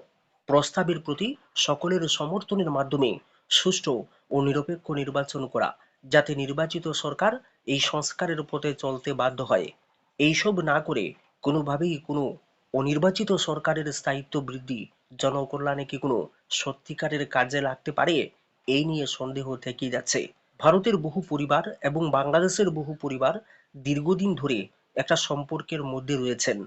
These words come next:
সরকারের সম্পর্কের কথা বাদ দিলেও দুই দেশের নাগরিকদের মধ্যে সাহিত্য ও সাংস্কৃতিক ক্ষেত্রে এবং সামাজিক ক্ষেত্রে যে একটা মেলবন্ধন রয়েছে, তা যাতে ক্ষুণ্ণ না হয়, তা কিন্তু দুই দেশের শান্তিপ্রিয় জনগণ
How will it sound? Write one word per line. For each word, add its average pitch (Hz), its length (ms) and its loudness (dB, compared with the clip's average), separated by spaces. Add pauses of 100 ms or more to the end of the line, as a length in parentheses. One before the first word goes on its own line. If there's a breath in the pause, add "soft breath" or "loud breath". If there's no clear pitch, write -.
(400)
সরকারের 143 640 0
সম্পর্কের 139 600 -6
কথা 139 260 -4
বাদ 127 240 0
দিলেও 135 240 2 (420)
দুই 135 260 0
দেশের 147 360 0
নাগরিকদের 139 580 -2
মধ্যে 127 320 2 (380 soft breath)
সাহিত্য 147 520 -2
ও 127 80 0
সাংস্কৃতিক 139 640 -4
ক্ষেত্রে 135 340 0 (420 soft breath)
এবং 135 240 2
সামাজিক 143 560 2
ক্ষেত্রে 139 340 2 (500 soft breath)
যে 147 140 0
একটা 139 260 -2 (440 loud breath)
মেলবন্ধন 147 640 2
রয়েছে, 131 380 0 (480)
তা 156 140 6
যাতে 160 320 0
ক্ষুণ্ণ 147 400 -6
না 135 140 -2
হয়, 110 260 4 (420 soft breath)
তা 135 120 6
কিন্তু 139 360 -2 (440 loud breath)
দুই 139 200 2
দেশের 156 400 -2
শান্তিপ্রিয় 143 680 -2
জনগণ 139 400 -4